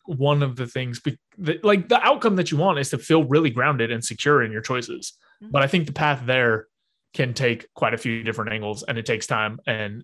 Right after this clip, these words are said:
Speaker 1: and that's another thing. I think I've mentioned quite a few tools that I use now, but it took me time to really buy into those and be
Speaker 2: Mm-hmm.
Speaker 1: able to use them more frequently. And I'm sure I still fall victim to some of these things, but
Speaker 2: Yeah.
Speaker 1: far more frequently than in the past, I'm able to go like,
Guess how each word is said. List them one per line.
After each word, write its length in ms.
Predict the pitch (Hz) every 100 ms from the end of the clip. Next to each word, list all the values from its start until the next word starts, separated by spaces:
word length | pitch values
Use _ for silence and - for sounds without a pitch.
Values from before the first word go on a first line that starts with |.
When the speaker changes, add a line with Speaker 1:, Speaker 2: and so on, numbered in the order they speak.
| -
Speaker 1:
and 100 | 120
that's 160 | 117
another 220 | 117 113
thing. 300 | 110 120 120
I 100 | 110
think 240 | 110 117 107
I've 100 | 107
mentioned 420 | 110 110 - 101 -
quite 180 | - 117
a 40 |
few 160 | 113 117
tools 320 | 117 113 120
that 100 | 120
I 40 | 110
use 220 | 110 104
now, 360 | 107 135 151 - _ _
but 260 | 127 120 -
it 60 |
took 160 | - 139
me 120 | 135
time 280 | 127 123 117
to 80 | 113
really 180 | 110 107
buy 240 | 107 113
into 220 | 110 107 107
those 320 | 101 101 104
and 400 | - 104 101 101 _ _ _ 196
be 80 | 117
Speaker 2:
Mm-hmm. 40 | 107
Speaker 1:
able 220 | 107 110
to 160 | - 110
use 400 | 101 107 113 107
them 320 | 110 101 101 _ _ _ _ -
more 200 | 123 104
frequently. 600 | - 107 110 107 104 101 _
And 100 | -
I'm 120 | 107 104
sure 180 | -
I 60 | 117
still 280 | - - 123
fall 220 | - 113
victim 320 | 110 110 107
to 60 | 104
some 220 | - 110
of 60 | 107
these 180 | 107 -
things, 340 | 104 104 101 - _ _
but 420 | 151 165 143 - - _ _ _ _
Speaker 2:
Yeah. 100 | 185
Speaker 1:
far 160 | 170
more 160 | 180 165
frequently 400 | 156 156 151 143
than 160 | 131 135
in 60 |
the 80 | 127
past, 420 | 113 135 165 180
I'm 120 | - 127
able 180 | 123 120
to 100 | 123
go 440 | 117 113 113 113
like, 320 | 110 107 107